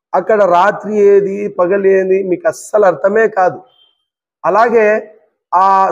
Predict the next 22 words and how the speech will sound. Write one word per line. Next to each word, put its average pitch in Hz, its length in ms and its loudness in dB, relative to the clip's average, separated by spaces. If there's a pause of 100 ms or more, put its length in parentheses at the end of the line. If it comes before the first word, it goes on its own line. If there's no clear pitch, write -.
జంజం 220 420 0
నీరు 233 200 0
తాగుతూ 214 500 -2
ఉంటే 185 500 -2 (220)
మీరు 185 440 2
ఎంత 185 360 -6
నడిచినా 202 420 -4
అల్లా 185 200 0
వల్ల 175 300 0
మీకు 170 280 -8
ఎటువంటి 160 420 -8
నొప్పులు 156 320 -6
అనిపించవు. 165 520 -6 (800)
మామూలుగా 208 760 0 (560)
నొప్పులు 196 320 -2
వస్తే - 440 -4 (720)
పెయిన్ 101 200 0
కిల్లర్స్ - 360 -2
పెట్టుకోండి, 98 520 -2 (500)
పెయిన్ 185 180 0
కిల్లర్స్ 190 320 -2
వేసుకోవడం, 208 460 -2